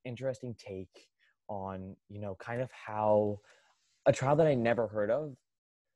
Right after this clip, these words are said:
could seem so intriguing and interesting. Uh, the choice of words that she used were phenomenal. So this,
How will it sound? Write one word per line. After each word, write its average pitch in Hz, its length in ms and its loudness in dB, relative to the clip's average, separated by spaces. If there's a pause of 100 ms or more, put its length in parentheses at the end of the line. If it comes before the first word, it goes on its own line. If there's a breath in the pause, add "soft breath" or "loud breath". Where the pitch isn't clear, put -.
(180)
could 127 180 -4
seem 131 260 -4
so 120 800 0
intriguing 143 680 -4
and 98 240 -8
interesting. 127 640 -4 (400 soft breath)
Uh, 98 200 -2
the 104 80 -2
choice 135 200 2
of 110 120 -2
words 110 280 2
that - 80 -8
she - 160 -4
used 110 280 -2
were 98 80 -10
phenomenal. 113 800 -10 (380 soft breath)
So 117 320 -4
this, 143 360 -6